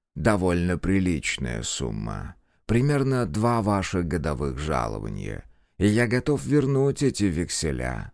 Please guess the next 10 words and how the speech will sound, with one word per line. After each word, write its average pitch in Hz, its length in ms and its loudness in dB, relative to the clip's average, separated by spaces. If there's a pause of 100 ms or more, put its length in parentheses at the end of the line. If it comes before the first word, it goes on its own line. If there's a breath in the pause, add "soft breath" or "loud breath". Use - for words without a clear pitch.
(120)
вам». 78 640 -2 (1120)
Горло 143 360 6
Снайпса 139 460 2
пересохло, 113 600 2
он 110 120 6
машинально 110 520 2
потянулся 95 540 0
рукой 90 300 2
к 73 80 -2
бумагам. 71 600 -2